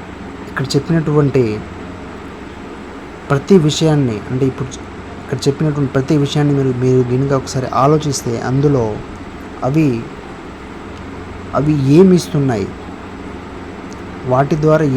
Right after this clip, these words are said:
ఏముంది, ఏం కలుగుతుంది, మన జీవనానికి అవి ఎలా ఉపయోగపడుతున్నాయి, ఆ కారణంగా.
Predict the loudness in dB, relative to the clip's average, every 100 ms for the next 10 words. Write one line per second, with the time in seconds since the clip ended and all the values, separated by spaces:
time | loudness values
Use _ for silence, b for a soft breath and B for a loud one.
0 | 4 4 2 0 -4 -10 -12 -12 -14 -14
1 | -12 -12 -12 -12 -6 4 6 6 6 4
2 | 4 2 2 -2 -2 -6 -14 -14 -12 -2
3 | 2 2 2 2 4 4 2 2 0 -2
4 | -6 -8 -12 -4 -2 2 4 6 4 4
5 | 4 6 4 2 -2 -4 -6 -8 0 2
6 | 4 2 2 -2